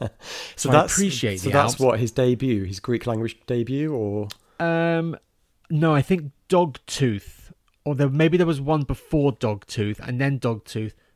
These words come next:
Speaker 2: then The Alps, or maybe The Alps and then Dogtooth. Either way,
Speaker 1: Uh-huh.
Speaker 2: those were his big Greek films, and then he did The, The Lobster. But then he did The Favourite, and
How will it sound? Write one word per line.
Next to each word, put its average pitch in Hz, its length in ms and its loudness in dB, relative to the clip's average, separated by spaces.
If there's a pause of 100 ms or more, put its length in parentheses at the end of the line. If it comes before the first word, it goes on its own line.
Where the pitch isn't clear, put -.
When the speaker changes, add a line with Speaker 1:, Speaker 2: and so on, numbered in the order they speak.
(180)
Speaker 2:
then 139 200 0
The 127 160 -2
Alps, 104 320 -6
or 123 80 -4
maybe 135 260 -2
The 131 120 -4
Alps 113 240 -8
and 120 80 -6
then 113 140 -6
Dogtooth. 107 500 -6
Either 151 260 -2
way, 127 220 0
Speaker 1:
Uh-huh. 98 260 -2 (260)
Speaker 2:
those 123 440 -2
were 135 60 0
his 117 160 -2
big 123 260 -4
Greek 120 300 -6
films, 107 360 -6
and 117 200 -4
then 127 180 0
he 113 120 0
did 110 200 -6
The, 107 320 -2
The 120 100 -2
Lobster. 104 420 -6 (260)
But 143 100 0
then 180 120 0
he 180 80 0
did 175 160 -2
The 175 60 -6
Favourite, 147 480 2 (260)
and 135 460 -4